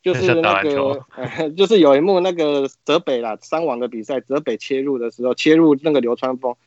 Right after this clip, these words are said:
Speaker 1: 然后防守樱木的那个人，他跑去帮防那个，帮，呃，不，流川枫切入泽北啦，然后结果那个守留樱木的人跑去帮防那个，帮防流川枫的切入嘛，这样子，然后就把樱木晾在那边，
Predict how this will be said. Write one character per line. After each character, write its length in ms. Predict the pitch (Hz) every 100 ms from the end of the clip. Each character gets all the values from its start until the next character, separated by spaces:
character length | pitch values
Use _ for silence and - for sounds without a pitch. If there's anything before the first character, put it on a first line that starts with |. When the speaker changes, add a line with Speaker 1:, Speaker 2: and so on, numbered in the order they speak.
| _ -
Speaker 1:
然 100 | 151
后 60 |
防 180 | 156 180
守 200 | 196 131
樱 120 | 151
木 160 | 170 160
的 120 | 139
那 100 | 147
个 160 | 147 123
人， 160 | 104
他 140 | 107 160
跑 180 | -
去 160 | 107 151
帮 300 | 127 127 135
防 260 | - 90 107
那 80 | 120
个， 340 | 120 107 104 -
帮， 220 | 135 147
呃， 120 | -
不， 80 | 175 160
流 120 | 170
川 200 | 196 180
枫 120 | 185
切 200 | - 185
入 120 | 180
泽 200 | 160 135
北 180 | 156 127
啦， 180 | 110 107
然 120 | 107
后 100 | 151
结 140 | 151 156
果 340 | 147 120 120 -
那 120 | 165
个 100 | 156
守 220 | 139 135 120
留 160 | 127 -
樱 140 | 143 156
木 140 | 165
的 100 | 127
人 100 | 113
跑 140 | 113
去 120 | 107 147
帮 260 | 139 139
防 220 | - 107 120
那 100 | 123
个， 320 | 120 107 104 _ _ _ _ -
帮 220 | 254 151
防 440 | 135 110 120 127
流 140 | 123 120
川 180 | 139
枫 140 | 135 135
的 80 | 117
切 220 | - 123
入 160 | 127
嘛， 160 | 113 98
这 100 | 120
样 100 | 113
子， 100 | 113
然 80 | 117
后 60 | 139
就 100 | 151
把 120 | 104
樱 140 | 131
木 140 | 143 135
晾 200 | 135 113
在 120 | 123
那 160 | 120
边， 200 | 107 120